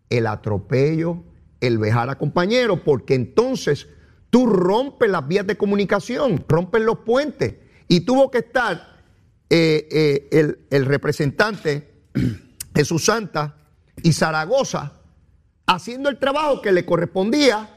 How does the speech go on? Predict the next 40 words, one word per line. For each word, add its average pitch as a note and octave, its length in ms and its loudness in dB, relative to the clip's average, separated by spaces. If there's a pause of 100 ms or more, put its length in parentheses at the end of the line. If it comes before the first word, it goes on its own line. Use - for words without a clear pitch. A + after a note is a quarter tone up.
(140)
al D3 120 -2
presidente D3 400 -2
de E3+ 40 2
la F3+ 80 -2
Cámara C#4+ 280 -2
y - 20 2
al G#3+ 60 -4
presidente D#3 360 -2
del G3 100 0
Senado, D#4 280 0
porque G3 160 -2
aquellos C4 280 -4
no C4+ 140 2
se D4 140 0
pueden D4+ 340 -2
hablar, D4+ 460 0 (300)
porque A3+ 200 2
se - 80 -4
han B3+ 100 -6
insultado C#4 600 0
tanto C4+ 320 -2
que A#3+ 80 -6
no A#3+ 100 -4
se B3 120 -2
pueden B3+ 280 0
hablar. B3+ 520 -2 (540)
Y G3+ 120 4
esperamos G#3 680 0
que C#3+ 200 -2
los C3+ 140 0
líderes, F#3 360 2
le-, G3 160 -2
que C#3 120 -2
todos F#3 340 -2
los C3 100 -2
legisladores, A2 580 -2
pero A2 180 -2
particularmente A2+ 680 -2
sus D3 180 -4
diri-, D3 240 0